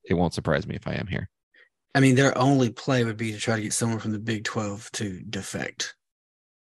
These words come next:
Speaker 1: And
Speaker 2: Which
Speaker 1: it,
Speaker 2: I
Speaker 1: and that won't happen.
Speaker 2: And I
Speaker 1: That
Speaker 2: don't see
Speaker 1: won't
Speaker 2: that
Speaker 1: happen.
Speaker 2: happening.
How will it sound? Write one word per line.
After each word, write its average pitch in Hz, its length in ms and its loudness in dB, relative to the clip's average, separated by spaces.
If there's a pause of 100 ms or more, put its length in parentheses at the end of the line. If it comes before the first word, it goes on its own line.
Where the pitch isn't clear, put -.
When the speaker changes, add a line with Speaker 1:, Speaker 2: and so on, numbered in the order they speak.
(360)
Speaker 1:
And 104 60 10
Speaker 2:
Which 95 140 8
Speaker 1:
it, 95 40 10
Speaker 2:
I - 60 10
Speaker 1:
and 110 140 8
that 101 120 10
won't 82 140 8
happen. 80 300 2 (100)
Speaker 2:
And 123 120 0
I 117 40 4
Speaker 1:
That 113 60 4
Speaker 2:
don't 85 80 8
see 78 60 4
Speaker 1:
won't - 100 4
Speaker 2:
that 110 100 2
Speaker 1:
happen. 117 200 0
Speaker 2:
happening. 107 80 -4